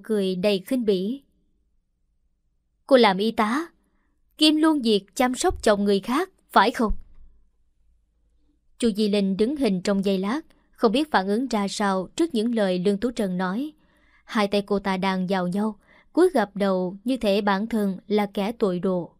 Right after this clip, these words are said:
Bao nhiêu ánh mắt đổ dồn về phía ba người, khiến Chu Di Linh càng thêm xấu hổ. Khuôn mặt cô ta đỏ bừng lên, nhưng vẫn giữ được sự bình tĩnh khi nói chuyện với Lương Tú Trân. "Cô thực sự đã hiểu lầm chúng tôi rồi đó.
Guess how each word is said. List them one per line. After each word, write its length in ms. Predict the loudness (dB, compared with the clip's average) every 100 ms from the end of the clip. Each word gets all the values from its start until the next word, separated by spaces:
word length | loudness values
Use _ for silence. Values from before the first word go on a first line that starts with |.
| _ _ _ _ _ _
Bao 200 | -2 -2
nhiêu 180 | 0 -2
ánh 120 | -2
mắt 200 | -4 -4 _ _
đổ 140 | 2 4
dồn 180 | 4 2 2
về 160 | -2
phía 380 | -2 -2 -2 -2
ba 220 | -2 -2
người, 340 | -2 -2 -4 -8 _ -20 _
khiến 180 | -4 -2 0
Chu 140 | -2
Di 140 | 0
Linh 320 | -2 -2 -4 -8 _ -4
càng 240 | -4 -2
thêm 160 | -6 -6
xấu 300 | -2 -2 0
hổ. 400 | -2 -4 -8 -12 -16 -20 _ _ _ 2
Khuôn 160 | 4
mặt 160 | 4 2
cô 140 | -2
ta 340 | -2 -2 -2 -2
đỏ 300 | 0 0 0
bừng 260 | 2 0 2
lên, 200 | 0 0 -4 _ _ _ _
nhưng 140 | 0 4
vẫn 220 | 4 4
giữ 180 | 2 2
được 240 | 4 2 2
sự 180 | 0
bình 180 | 2 0
tĩnh 340 | 0 -2 -2 -8 _ _ -4
khi 140 | 0
nói 160 | 0 0
chuyện 340 | 0 0 0
với 240 | -2 0 0
Lương 160 | -2
Tú 200 | -2 -6
Trân. 220 | -4 -8 -8 -20 _ _ _ _ _ _ _ _ _ _ _ _ _ _ _ _ _ _ _ 0
"Cô 100 | 0
thực 180 | 2 0
sự 140 | 2
đã 100 | 2
hiểu 220 | 2 2
lầm 220 | 2 0
chúng 140 | -2 0
tôi 180 | 0 2
rồi 220 | 0 -2
đó. 200 | -4